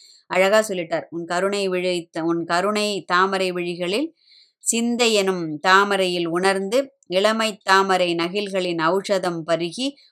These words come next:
முகத்தாமரையின் புன்சிரிப்பில் கரைந்து, திருக்கரமெனும் தாமரையின் அரவணைப்பை அனுபவித்து, திருவடித் தாமரையில் தஞ்சம் புகுந்துவிட, அவளையே பற்றிட அந்த அம்பிகையிடம் மன்றாடி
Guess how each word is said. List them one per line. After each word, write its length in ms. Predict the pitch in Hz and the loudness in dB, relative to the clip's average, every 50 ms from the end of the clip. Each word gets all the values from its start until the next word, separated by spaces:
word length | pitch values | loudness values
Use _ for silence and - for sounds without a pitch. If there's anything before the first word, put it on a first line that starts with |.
| _ | _
முகத்தாமரையின் 1080 | - 185 190 - 269 262 - _ - 233 220 214 214 202 202 196 196 185 180 175 170 165 160 | -8 -8 -2 0 -2 -2 -2 _ 2 6 6 6 6 4 2 -2 -2 -2 -2 -4 -4 -4 -6
புன்சிரிப்பில் 800 | - 196 208 208 185 - 202 180 175 165 _ - 175 170 160 | -4 -4 -4 -2 -2 -2 -2 -4 -6 -10 _ -8 -6 -6 -4
கரைந்து, 640 | 151 175 165 165 175 185 185 190 190 208 277 311 302 - _ _ _ _ _ - 233 | -2 -2 -2 -2 0 -2 -2 -2 -2 0 -2 -2 -2 -6 _ _ _ _ _ -6 -4
திருக்கரமெனும் 880 | 240 269 269 269 _ - 233 214 214 214 220 208 202 196 190 180 175 | -2 -2 -2 -4 _ 0 2 4 4 2 2 0 -2 -2 -2 -4 -4
தாமரையின் 600 | 160 180 180 185 190 190 185 185 180 175 175 165 165 | 2 4 6 6 6 4 2 0 0 -2 -2 -2 0
அரவணைப்பை 960 | 156 156 170 180 185 185 185 180 180 175 175 165 _ _ - 175 160 160 - | 0 0 2 2 2 2 2 0 0 -2 -6 -6 _ _ -10 -8 -6 -6 -6
அனுபவித்து, 840 | - 147 170 185 190 185 190 175 160 165 156 147 _ - 269 302 302 - _ - - _ _ _ _ _ - 254 | -6 -6 -4 -4 -2 0 0 0 0 -2 -6 -8 _ -4 -4 -4 -4 -6 _ -20 -20 _ _ _ _ _ -2 2
திருவடித் 500 | 277 294 285 294 277 262 262 196 - - | 2 8 8 8 8 8 2 -4 -8 0
தாமரையில் 720 | - 196 196 196 196 196 190 185 185 185 175 170 170 160 | 4 4 4 4 4 2 0 0 0 -2 -2 -2 -4 -2
தஞ்சம் 480 | 165 165 165 185 196 196 214 208 196 175 | -2 -2 -2 -2 -2 0 0 0 0 -2
புகுந்துவிட, 680 | 175 175 170 185 185 185 185 180 170 175 175 180 233 277 226 170 _ _ _ _ _ _ | -10 -10 -6 -6 -6 -6 -6 -6 -6 -6 -2 -2 -2 -2 -2 -6 _ _ _ _ _ _
அவளையே 920 | - 165 175 180 196 202 202 202 202 208 208 214 214 220 226 240 254 262 | -4 -2 0 4 4 4 4 4 2 2 2 2 2 4 4 4 4 2
பற்றிட 580 | 262 233 208 202 - _ 220 208 208 254 269 254 | 4 2 0 0 0 _ -6 -4 -2 -2 -2 -2
அந்த 340 | 185 156 - 180 180 180 | -4 -8 -8 -6 -2 0
அம்பிகையிடம் 800 | 180 175 180 185 196 214 220 196 208 196 185 180 180 185 185 180 170 | 0 0 0 -2 -4 -6 -6 -4 -4 -4 -4 -2 -2 -4 -4 -2 -4
மன்றாடி 1000 | 165 170 170 170 175 185 185 190 190 196 196 202 208 214 220 240 247 269 202 | -4 -4 -6 -4 0 2 4 6 6 6 6 6 6 6 6 4 2 2 -2